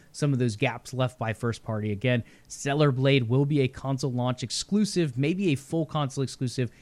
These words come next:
that never does leave the PlayStation platform. Rise of the Ronin in a similar situation as well. Now, again, a lot of the times it's deals. These could eventually come to a rival console like an Xbox, like a Nintendo Switch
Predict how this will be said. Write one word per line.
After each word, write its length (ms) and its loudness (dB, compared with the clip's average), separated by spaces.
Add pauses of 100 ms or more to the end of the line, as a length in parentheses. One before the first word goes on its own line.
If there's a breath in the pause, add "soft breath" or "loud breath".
(200 soft breath)
that 80 0
never 360 4
does 320 2
leave 220 0
the 80 -4
PlayStation 540 -4
platform. 500 -2 (340 soft breath)
Rise 280 0
of 100 2
the 80 0
Ronin 360 4
in 120 2
a 80 0
similar 300 -2
situation 560 -4
as 160 -8
well. 260 2 (580)
Now, 200 2
again, 200 2
a 80 2
lot 180 4
of 80 2
the 60 -8
times 200 -2
it's 140 -6
deals. 400 2 (260 soft breath)
These 140 -4
could 180 2
eventually 380 0
come 260 -2
to 120 -2
a 20 -2
rival 340 -2
console 440 -4
like 200 -2
an 60 -2
Xbox, 500 -8
like 160 -2
a 40 -2
Nintendo 400 -4
Switch 320 -6